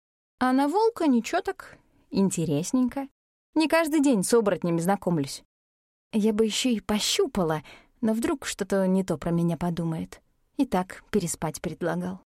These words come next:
Интересно, выходит, он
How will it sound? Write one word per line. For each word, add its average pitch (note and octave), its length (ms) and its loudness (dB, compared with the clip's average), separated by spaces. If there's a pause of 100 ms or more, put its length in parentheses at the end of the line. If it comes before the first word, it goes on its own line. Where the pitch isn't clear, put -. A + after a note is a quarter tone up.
(840)
Интересно, F3 560 -4 (540)
выходит, A#3+ 560 0
он A#3+ 240 2